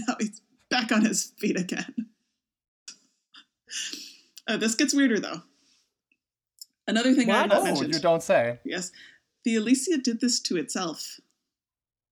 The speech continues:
Speaker 2: What?
Speaker 3: Uh, wait, what?
Speaker 1: Yeah.
Speaker 2: It cut its own head off?
Speaker 1: It cut its own head off. Mito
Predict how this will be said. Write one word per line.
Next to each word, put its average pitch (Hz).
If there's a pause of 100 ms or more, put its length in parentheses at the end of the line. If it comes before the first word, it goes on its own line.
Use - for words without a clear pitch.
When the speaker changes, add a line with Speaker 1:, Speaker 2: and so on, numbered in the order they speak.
(720)
Speaker 2:
What? 269
Speaker 3:
Uh, 151
wait, 147 (220)
what? 165 (280)
Speaker 1:
Yeah. 180
Speaker 2:
It 285
cut 320
its 403
own 262
head 214
off? 277 (180)
Speaker 1:
It 202
cut 220
its 233
own 226
head 226
off. 175 (280)
Mito 269